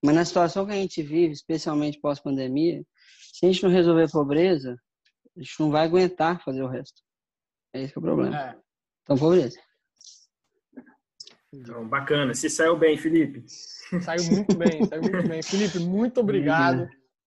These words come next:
Speaker 2: Chegamos ao final aqui do
Speaker 1: Obrigado,
Speaker 2: nosso
Speaker 1: gente. Valeu, foi um
Speaker 2: episódio de
Speaker 1: prazer
Speaker 2: hoje.
Speaker 1: falar contigo,
Speaker 2: Pô,
Speaker 1: com
Speaker 2: o prazer
Speaker 1: vocês
Speaker 2: foi
Speaker 1: dois.
Speaker 2: nosso.
Speaker 3: Prazer todo nosso.
Speaker 2: Né, é um bate-papo legal. E depois, quando for ao ar, eu vou te mandar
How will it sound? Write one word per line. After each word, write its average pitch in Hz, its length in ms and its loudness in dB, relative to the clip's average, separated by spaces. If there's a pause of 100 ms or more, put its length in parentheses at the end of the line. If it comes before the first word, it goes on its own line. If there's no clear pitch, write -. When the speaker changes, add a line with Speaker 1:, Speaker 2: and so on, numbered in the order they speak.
(440)
Speaker 2:
Chegamos 196 320 0
ao 196 80 0
final 175 320 -2
aqui 160 120 0
do - 40 6
Speaker 1:
Obrigado, 170 360 4
Speaker 2:
nosso 139 100 -4
Speaker 1:
gente. 127 400 -6
Valeu, 147 440 2
foi 156 140 -6
um 175 40 0
Speaker 2:
episódio - 20 2
de 175 60 2 (240)
Speaker 1:
prazer 139 240 -4
Speaker 2:
hoje. 165 100 -12
Speaker 1:
falar 143 200 -8
contigo, - 500 -6
Speaker 2:
Pô, 104 100 -16
Speaker 1:
com 135 140 -2
Speaker 2:
o 127 40 -4
prazer 139 260 -2
Speaker 1:
vocês 127 100 -2
Speaker 2:
foi 123 100 -2
Speaker 1:
dois. 123 160 -6
Speaker 2:
nosso. 190 400 -6 (140)
Speaker 3:
Prazer 127 340 -6
todo 143 200 -2
nosso. 127 420 -4 (1120)
Speaker 2:
Né, 170 400 -2
é 170 120 -2
um 170 100 -4
bate-papo 175 440 0
legal. 175 380 2
E 190 40 2
depois, 185 320 -2
quando 190 200 -4
for 190 180 -4
ao 175 160 4
ar, 175 260 2
eu 175 60 -4
vou 175 140 -4
te 180 160 -10
mandar 175 600 -2